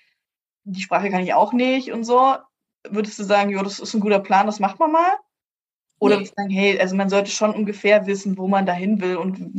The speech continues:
Speaker 1: was man da spricht und sollte vielleicht auch schon mal sich um eine Wohnung gekümmert haben?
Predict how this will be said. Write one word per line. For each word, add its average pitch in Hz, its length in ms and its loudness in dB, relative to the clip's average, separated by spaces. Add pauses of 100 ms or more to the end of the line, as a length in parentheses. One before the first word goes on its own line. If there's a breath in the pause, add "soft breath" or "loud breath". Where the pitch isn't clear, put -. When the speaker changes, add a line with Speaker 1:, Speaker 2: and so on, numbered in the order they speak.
Speaker 1:
was 185 180 2
man 202 160 4
da 175 100 2
spricht 208 500 -4
und 185 380 -4 (140)
sollte 185 280 4
vielleicht 170 300 -2
auch - 120 -12
schon 202 160 0
mal 185 120 6
sich 190 160 -6
um 170 80 -4
eine 175 160 -4
Wohnung 175 260 0
gekümmert 160 420 -4
haben? - 320 -4